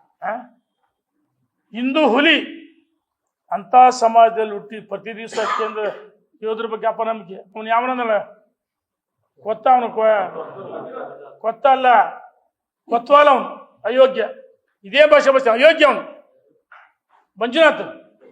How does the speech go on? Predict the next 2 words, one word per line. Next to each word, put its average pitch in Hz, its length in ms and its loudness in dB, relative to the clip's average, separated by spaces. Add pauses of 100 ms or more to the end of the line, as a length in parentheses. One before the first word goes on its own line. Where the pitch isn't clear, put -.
(2750)
ಅವನು 269 280 4
ನಾಲ್ಕು 285 540 4